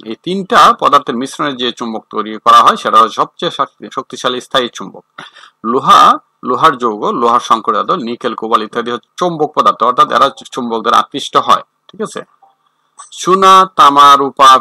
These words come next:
পিতল, অ্যালুমিনিয়াম, টিন, দস্তা ইত্যাদি অচুম্বক পদার্থ, অর্থাৎ এরা চুম্বক দ্বারা আকৃষ্ট হয় না। মোটর, জেনারেটর, ট্রান্সফরমার প্রভৃতি তৈরিতে ব্যবহার করা হয় অস্থায়ী চুম্বক, অর্থাৎ ওটা স্থায়ী চুম্বক না, অর্থাৎ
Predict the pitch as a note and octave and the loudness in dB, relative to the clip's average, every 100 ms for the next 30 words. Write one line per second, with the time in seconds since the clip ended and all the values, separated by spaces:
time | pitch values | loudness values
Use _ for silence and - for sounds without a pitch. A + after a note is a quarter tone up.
0 | - C3 C3+ B2 A#2 A#2 B2+ B2 B2 A#2 | 0 -4 0 0 0 -4 -6 -2 -2 -2
1 | - B2 A#2 A2+ - C3 A2 - A#2 A#2 | -6 -8 -2 -2 0 -2 -4 -6 -8 -6
2 | A2+ - A#2 G#2+ G#2+ - A#2 A2 A2+ A2 | -6 -6 -8 -6 -6 -2 2 2 2 2
3 | B2+ A2+ E3 G#3+ _ - B2 A#2 A#2 A2 | 4 4 4 0 _ -12 -8 -6 -6 2
4 | A2 G#2 - B2 - - D3+ D3 - - | 2 2 -2 -8 -4 0 2 0 -6 -16
5 | _ _ _ A#2+ C3+ G3 D#3+ A3 C3+ C3 | _ _ _ -2 0 4 4 2 -2 -2
6 | C3 C3 B2 C3+ B2+ A2 G#2+ C3 B2 B2 | 0 0 2 2 2 0 0 -6 2 4
7 | B2 A#2 - G#2+ B2+ A#2+ B2 A#2+ A2 A2 | 4 2 -6 -10 -10 -10 -10 -10 -10 -6
8 | G#2 A2+ A#2 A#2 A2+ A2 G#2+ G#2 - A#2+ | -2 0 0 2 2 2 2 -2 -4 -6
9 | - G2+ G#2 G3 _ _ - G#2+ A2 G#2 | -6 -10 -8 -8 _ _ -12 -10 -6 0
10 | A#2+ A2 A2+ G#2 - B2 B2 A#2 A#2 G#2 | 4 6 6 0 -4 -4 -4 -8 -10 -10
11 | G#2 B2+ A#2 F#3 - A2 | -6 -2 0 0 0 0